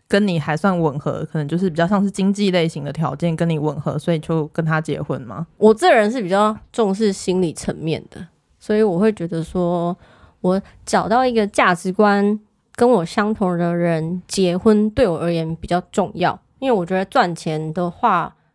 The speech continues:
Speaker 2: 我，我也可以自己赚，但他也不要软烂成我要养他了，
Speaker 1: 嗯。
Speaker 2: 所以我也没办法。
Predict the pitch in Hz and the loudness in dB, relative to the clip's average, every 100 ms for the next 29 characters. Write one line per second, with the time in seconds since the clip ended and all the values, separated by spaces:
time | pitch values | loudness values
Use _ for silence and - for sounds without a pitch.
0 | _ _ _ - 202 185 277 170 208 170 | _ _ _ 0 2 4 4 2 -4 -6
1 | - 170 - - 202 _ _ _ _ _ | -10 -14 -8 -2 -2 _ _ _ _ _
2 | _ _ _ - 220 370 370 180 247 285 | _ _ _ -6 2 4 4 2 0 0
3 | 180 175 254 196 180 170 247 220 143 - | 0 2 0 2 0 2 2 2 -2 -4
4 | 180 185 170 254 254 175 247 226 240 240 | 0 0 2 4 4 4 4 4 4 2